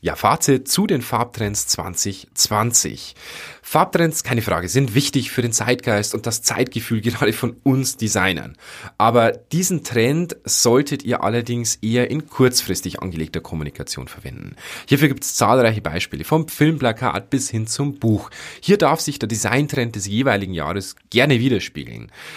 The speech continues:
Solltet ihr aber Designtrends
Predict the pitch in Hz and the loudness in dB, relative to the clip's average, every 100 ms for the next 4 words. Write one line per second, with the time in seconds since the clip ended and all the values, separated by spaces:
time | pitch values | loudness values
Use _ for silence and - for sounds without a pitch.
0 | - - - 123 151 156 - 135 131 104 | -14 -6 2 4 4 2 0 4 4 4
1 | 113 110 - - 113 113 101 143 156 127 | 2 0 0 -4 -2 2 2 2 0 0
2 | 120 120 - - | 0 0 -2 -2